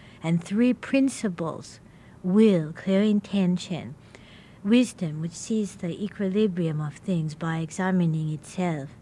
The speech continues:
and active building intelligence, those are the three creative fires that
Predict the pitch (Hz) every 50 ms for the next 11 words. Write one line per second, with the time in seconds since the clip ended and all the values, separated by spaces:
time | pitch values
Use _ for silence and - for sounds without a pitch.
0 | - - - - - - 165 175 180 180 - - 202 226 247 - - - 175 160
1 | 160 165 170 214 233 240 220 170 196 175 165 160 160 165 165 - - 226 233 226
2 | 220 190 - 180 160 151 143 - - - - - - - 233 254 269 262 - 220
3 | 202 180 180 180 175 - - 202 233 233 208 - - 208 202 196 190 185 170 180
4 | 170 - - - 214 214 214 214 202 175 160 139 120 156 - - - 175 190 196
5 | 208